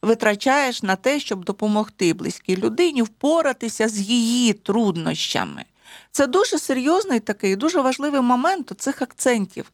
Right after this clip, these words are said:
та? Де є розумна середина, де є розумна рівновага.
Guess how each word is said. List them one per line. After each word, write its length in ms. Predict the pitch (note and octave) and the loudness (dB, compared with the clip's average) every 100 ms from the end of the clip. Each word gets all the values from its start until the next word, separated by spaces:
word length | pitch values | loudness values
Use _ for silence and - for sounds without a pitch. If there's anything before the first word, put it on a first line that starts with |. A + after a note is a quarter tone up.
| - | -2
та? 160 | D4 A#4+ - - _ _ _ - | 0 0 -8 -20 _ _ _ -6
Де 300 | G3+ G#3+ B3+ | 0 2 2
є 260 | G#3+ A3+ | 2 2
розумна 580 | A3 A3 G#3 C#4 B3 G#3 | 2 0 0 0 2 2
середина, 800 | G3 G#3 G3 G3+ A3+ B3 F#3 E3+ | 0 0 0 0 0 0 0 -2
де 180 | E3+ F#3+ | 0 0
є 180 | G3 G3 | 2 2
розумна 480 | G3 G3+ A#3 G#3 | -2 -2 0 0
рівновага. 760 | F#3+ F#3+ G3 G3 G3 E3 E3 | 0 0 0 2 4 2 -2